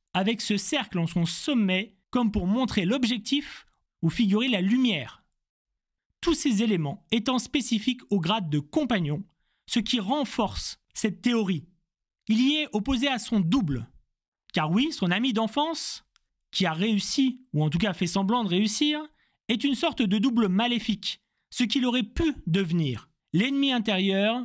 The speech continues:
que l'on a en nous. Ennemi intérieur que l'on nous présente justement au grade de compagnon, au rite écossais rectifié.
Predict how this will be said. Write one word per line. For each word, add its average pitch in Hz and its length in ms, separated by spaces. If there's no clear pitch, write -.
que - 80
l'on 190 220
a 214 80
en 185 140
nous. 175 180
Ennemi 202 300
intérieur 220 600
que 202 80
l'on 196 120
nous 202 140
présente 220 500
justement 202 920
au 208 120
grade 196 280
de 156 100
compagnon, 190 680
au 202 120
rite 233 340
écossais 196 420
rectifié. 180 680